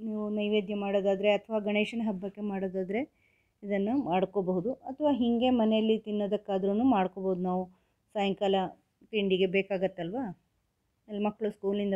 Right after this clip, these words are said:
ಬಂದಾಗ ತಿನ್ನೋಕ್ಕೆ ಕೇಳ್ತಾರೆ ಅಂದರೆ ಇದನ್ನು ಮಾಡಿಕೊಟ್ರೆ ಚೆನ್ನಾಗಿ ತಿಂತ್-, ತಿನ್ಕೋತಾರೆ, ತುಂಬ ತಿಂತಾರೆ. ಅದರಿಂದ ತುಂಬ ರುಚಿಯಾಗತ್ತೆ, ನೀವು ಮಾಡ್ಬೋದು.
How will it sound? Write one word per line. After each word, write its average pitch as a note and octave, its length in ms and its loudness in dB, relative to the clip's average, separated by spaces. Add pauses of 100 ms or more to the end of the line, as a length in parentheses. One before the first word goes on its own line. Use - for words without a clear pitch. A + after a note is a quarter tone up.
ಬಂದಾಗ G3 400 -2
ತಿನ್ನೋಕ್ಕೆ G3 380 -6
ಕೇಳ್ತಾರೆ F#3+ 360 -8
ಅಂದರೆ A#3+ 200 -8
ಇದನ್ನು F3+ 320 -4
ಮಾಡಿಕೊಟ್ರೆ F3 460 -10 (760)
ಚೆನ್ನಾಗಿ A3+ 340 6 (120)
ತಿಂತ್-, G3+ 300 -4 (160)
ತಿನ್ಕೋತಾರೆ, G3+ 600 -2
ತುಂಬ G#3+ 240 0 (140)
ತಿಂತಾರೆ. G3 360 -2 (1120)
ಅದರಿಂದ F#3+ 380 -4 (600)
ತುಂಬ B3 180 0 (120)
ರುಚಿಯಾಗತ್ತೆ, F3+ 460 0
ನೀವು G#3+ 200 0
ಮಾಡ್ಬೋದು. G3+ 480 2